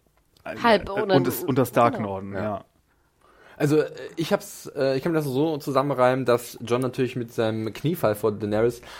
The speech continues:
Speaker 3: was getan hat, was so nicht abgesprochen war mit dem Bannerman und mit Sansa. Ähm, die haben ja gesagt, „Du reist da nur hin, um die Allianz zu schmieden und Informationen vielleicht zu holen“, also nicht mal die Allianz zu schmieden, sondern Informationen reinzuholen und zu gucken, was da geht, weil eigentlich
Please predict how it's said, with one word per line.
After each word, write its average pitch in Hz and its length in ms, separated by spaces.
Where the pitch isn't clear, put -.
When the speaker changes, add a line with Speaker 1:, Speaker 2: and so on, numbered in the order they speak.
Speaker 3:
was - 160
getan 120 280
hat, 123 160
was 110 160
so 123 120
nicht 120 120
abgesprochen 113 440
war 104 140
mit 101 160
dem 101 120
Bannerman 107 500
und 104 80
mit 95 120
Sansa. 95 520
Ähm, 90 380
die 98 60
haben 107 80
ja 110 40
gesagt, 110 260
„Du 110 60
reist 107 260
da 110 80
nur 127 240
hin, 131 260
um 110 200
die 110 100
Allianz 110 360
zu 143 80
schmieden 143 360
und 113 200
Informationen 120 520
vielleicht 104 260
zu 113 100
holen“, 113 100
also 104 160
nicht 139 160
mal 123 100
die 101 80
Allianz 107 480
zu - 60
schmieden, 107 180
sondern 101 180
Informationen 107 520
reinzuholen 123 400
und 113 100
zu - 80
gucken, 117 240
was 107 100
da 107 100
geht, 120 200
weil - 120
eigentlich 123 260